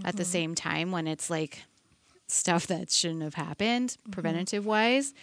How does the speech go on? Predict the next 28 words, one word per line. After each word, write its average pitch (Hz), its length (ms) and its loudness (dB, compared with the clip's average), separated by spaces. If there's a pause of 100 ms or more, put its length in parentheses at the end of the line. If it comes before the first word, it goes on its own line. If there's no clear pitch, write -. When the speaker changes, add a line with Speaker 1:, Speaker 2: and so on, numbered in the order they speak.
(400)
Speaker 1:
and 190 180 8
it's 175 140 0
so 190 200 2
blatantly 185 1040 4 (140)
happening. 247 840 6 (140)
Speaker 2:
Mm-hmm. 196 640 -6
Speaker 1:
It's 247 80 -2
not 180 120 4
like 240 140 2
this 285 240 0
was 302 160 -2
a 269 80 0
secret, - 520 2
<laughs> - 40 -16
like, - 520 6
Speaker 2:
No. 208 520 -4 (640)
Speaker 1:
<laughs> - 0 -
you 294 80 4 (240)
Speaker 2:
And 247 200 2
Speaker 1:
know? 233 240 2
Speaker 2:
what 240 60 -2
just, - 260 -8
like, 214 460 -6 (760)
one 233 160 0
of 254 80 0
the 269 80 -4
things 240 300 -2
that 190 240 0